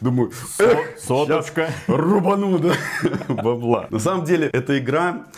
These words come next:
Speaker 1: которая показывает, что иногда надо следить за инди-индустрией. Сейчас лето.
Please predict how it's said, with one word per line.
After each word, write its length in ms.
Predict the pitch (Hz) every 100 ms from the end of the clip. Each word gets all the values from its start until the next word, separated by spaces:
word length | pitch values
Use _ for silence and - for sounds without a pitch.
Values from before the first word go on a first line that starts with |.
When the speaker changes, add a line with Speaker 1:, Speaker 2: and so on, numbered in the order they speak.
| 87 -
Speaker 1:
которая 680 | 110 - 143 156 143 135
показывает, 760 | - 120 - 135 120 95 85 80
что 280 | - 110 -
иногда 720 | 101 104 95 90 107 127 143
надо 400 | 123 104 123 117
следить 640 | - - 90 82 98 127
за 120 | 92 95
инди-индустрией. 960 | - 107 95 95 95 92 - 80 76
Сейчас 460 | 73 110 175 170 156
лето. 420 | 107 92 73